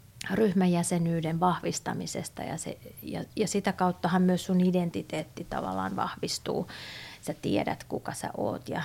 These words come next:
mihin porukkaan sä kuulut niin sanotusti, niin kyllähän johtaminen, ö,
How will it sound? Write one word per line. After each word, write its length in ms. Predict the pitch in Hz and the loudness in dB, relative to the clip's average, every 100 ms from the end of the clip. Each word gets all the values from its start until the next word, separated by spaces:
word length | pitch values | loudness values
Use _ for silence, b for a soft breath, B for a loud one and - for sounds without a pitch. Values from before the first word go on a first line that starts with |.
| - | -4
mihin 300 | 180 165 165 | -4 -2 -4
porukkaan 500 | - - - - 170 | -4 -6 -6 -6 -6
sä 140 | - 175 | -4 -2
kuulut 540 | 220 202 - - - B B B B B | 2 2 0 -4 -10 B B B B B
niin 180 | 180 165 | -2 0
sanotusti, 720 | 180 175 170 180 - 185 180 - - 185 | 0 0 0 -4 -2 -2 -2 -6 -10 -2
niin 360 | 185 175 180 - | 0 2 0 -2
kyllähän 340 | - 196 185 190 | 0 2 4 4
johtaminen, 760 | 220 220 214 190 175 175 170 - - - - | 2 2 2 4 4 4 0 -4 -18 -20 -18
ö, 600 | - - - - - | -16 -16 -14 -14 -14